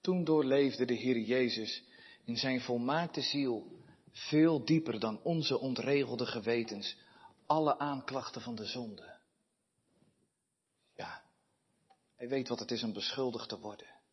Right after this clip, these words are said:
Wat denkt u? Ontelbare zonden klaagden Jezus aan als de vervloekte aan het kruis. Ze klaagden hem aan en ze riepen het oordeel over hem af.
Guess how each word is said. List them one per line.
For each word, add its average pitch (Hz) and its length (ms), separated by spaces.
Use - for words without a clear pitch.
Wat 123 200
denkt 151 300
u? 110 220
Ontelbare 151 1120
zonden 127 480
klaagden 120 460
Jezus 143 480
aan 139 320
als 120 200
de 117 80
vervloekte 127 680
aan 120 140
het 104 140
kruis. - 640
Ze - 160
klaagden 139 380
hem 117 160
aan 113 480
en 92 80
ze 110 100
riepen 135 280
het 110 200
oordeel 123 580
over 120 340
hem 110 260
af. - 460